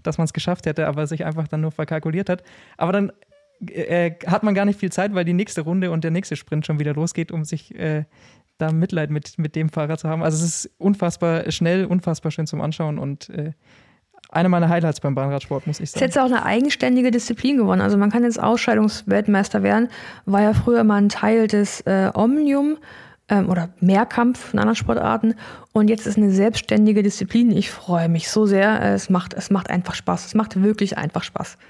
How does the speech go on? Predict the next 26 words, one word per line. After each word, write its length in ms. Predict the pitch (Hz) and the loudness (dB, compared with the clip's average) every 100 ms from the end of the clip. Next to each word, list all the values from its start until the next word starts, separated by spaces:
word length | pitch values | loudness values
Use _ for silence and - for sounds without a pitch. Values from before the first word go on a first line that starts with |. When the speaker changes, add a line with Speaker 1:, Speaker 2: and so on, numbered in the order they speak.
| - | -16
Speaker 1:
Bei 200 | 175 165 | -4 0
den 140 | 175 170 | 2 2
Olympischen 340 | 175 214 208 | 2 0 -2
Spielen 320 | 180 190 185 | -2 -2 -2
wird's 140 | 170 - | -2 -2
allerdings 420 | 165 165 170 - | -2 0 -2 0
noch 120 | 156 | 0
nicht 160 | 185 220 | 0 0
im 120 | 208 | -4
Programm 480 | - - 208 226 240 _ - - - | -6 -8 -2 -2 -4 _ -18 -10 -4
einzeln 380 | 175 196 269 | -2 2 2
Speaker 2:
Im 40 | 196 | 4
Speaker 1:
mit 100 | 202 | 4
dabei 100 | 240 | 4
Speaker 2:
Omnium. 240 | 220 180 | 4 4
Speaker 1:
sein. 240 | 196 208 214 | 2 2 2
Da 100 | 147 | 0
gibt's, 420 | 151 180 - - _ _ _ _ | -4 -6 -8 -14 _ _ _ _
da 100 | - | -4
gibt's 300 | 160 170 - | -4 -4 -4
nur 240 | 180 180 196 | 0 2 2
das 440 | 180 - - - 180 - | 0 -4 -12 -16 -14 -6
Ganze 300 | 160 165 170 | -2 0 -2
im 100 | 156 | -2
Omnium, 420 | 147 190 208 208 | 0 0 0 0
genau, 260 | 156 156 | 0 -2